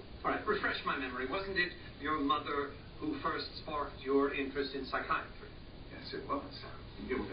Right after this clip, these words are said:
Speaker 2: I, I remember the, the exact day. Uh, I was eight.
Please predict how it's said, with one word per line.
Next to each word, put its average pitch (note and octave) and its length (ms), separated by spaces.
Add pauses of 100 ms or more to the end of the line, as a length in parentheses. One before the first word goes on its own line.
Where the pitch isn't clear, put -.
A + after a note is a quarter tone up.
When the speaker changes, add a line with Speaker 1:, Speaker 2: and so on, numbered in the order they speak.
Speaker 2:
I, G2 240
I A2 240
remember A2+ 380 (160)
the, F#2+ 140
the G#2 120
exact - 480
day. - 360 (360)
Uh, F2+ 320
I F2+ 140
was F2+ 320
eight. - 220